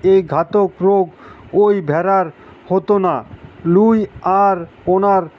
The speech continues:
সহযোগীরা, আহ, মাসের পর মাস ফ্রান্সে ঘুরে ঘুরে হাজার হাজার ভেড়াকে এই ভ্যাকসিন লাগান। এতে ফ্রান্সে গরু ও, ও ভেড়ার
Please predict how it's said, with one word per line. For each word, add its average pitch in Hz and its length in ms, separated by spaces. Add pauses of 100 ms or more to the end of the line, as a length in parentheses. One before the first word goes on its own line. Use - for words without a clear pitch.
(160)
সহযোগীরা, 196 760
আহ, 202 680
মাসের 180 500
পর 196 360
মাস 185 460 (260)
ফ্রান্সে 196 600
ঘুরে 175 340
ঘুরে 190 320 (100)
হাজার 180 400 (300)
হাজার 180 420
ভেড়াকে 180 420
এই 185 260
ভ্যাকসিন 165 520
লাগান। 156 460 (480)
এতে 196 320
ফ্রান্সে 196 540
গরু 180 360
ও, 196 380 (340)
ও 208 340
ভেড়ার 180 400